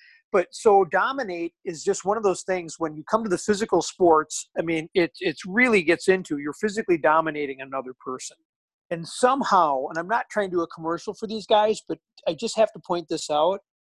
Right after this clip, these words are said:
Two former wrestlers who wrestled at different times at the University of Minnesota were both seeking to sort of do the same thing, which I kind of think I just wanna be like,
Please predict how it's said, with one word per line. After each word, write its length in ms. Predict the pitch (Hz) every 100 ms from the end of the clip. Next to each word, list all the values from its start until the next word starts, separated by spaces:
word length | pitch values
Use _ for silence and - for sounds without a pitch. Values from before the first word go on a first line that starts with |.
| _ _ - - - _ _ _ _ -
Two 300 | 233 285 294
former 420 | - 202 196 175
wrestlers 500 | 165 160 165 151 -
who 120 | 175
wrestled 360 | 160 214 240 175
at 100 | 165
different 260 | 180 170
times 240 | 175 165 135
at 40 |
the 60 | 147
University 460 | 160 151 156 -
of 80 | 143
Minnesota 640 | 151 147 - 156 139 127 139 _
were 120 | 160 -
both 220 | 196 220
seeking 400 | - 214 185 175
to 60 | 165
sort 260 | - 175
of 100 | 165
do 140 | 131 165
the 80 |
same 380 | 156 - 165 151
thing, 420 | 139 - 143 143 311 _ _ _
which 140 | 180 190
I 300 | 185 226 226
kind 240 | - 208 196
of 80 | 180
think 260 | 196 190 -
I 120 | 180
just 240 | 185 202 -
wanna 200 | 180 165
be 140 | 170
like, 160 | 165